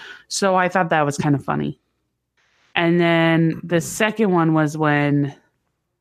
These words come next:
uh, they always make references to the fact that Europeans love Americans in the movies. They've done, like,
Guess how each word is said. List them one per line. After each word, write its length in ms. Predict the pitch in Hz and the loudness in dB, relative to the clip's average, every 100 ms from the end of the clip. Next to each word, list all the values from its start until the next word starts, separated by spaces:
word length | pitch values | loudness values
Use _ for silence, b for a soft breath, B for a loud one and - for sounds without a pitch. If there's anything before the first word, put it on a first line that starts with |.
| _ _ _ _ - | _ _ _ _ -4
uh, 500 | 151 139 135 135 131 - _ _ _ _ _ _ _ _ | -2 -2 -4 -6 -8 -14 _ _ _ _ _ _ _ _
they 220 | 165 180 | -2 2
always 280 | 180 190 180 | 2 2 2
make 200 | 185 175 | 0 0
references 520 | 165 156 165 160 160 - | 0 0 0 0 0 -2
to 100 | 156 | -2
the 100 | 151 | 0
fact 300 | 151 143 - | 0 0 -2
that 100 | 147 | 0
Europeans 640 | 151 147 - 151 143 139 147 | 2 0 0 2 2 0 0
love 160 | 143 | 0
Americans 640 | 143 139 135 135 135 139 139 | 2 0 0 -4 -4 -4 -4
in 80 | |
the 80 | 131 | -4
movies. 580 | 127 127 139 160 - - | -4 -4 -4 -6 -8 -10
They've 160 | - 147 | -4 0
done, 220 | 151 147 | 4 4
like, 320 | 139 147 - | 4 0 -8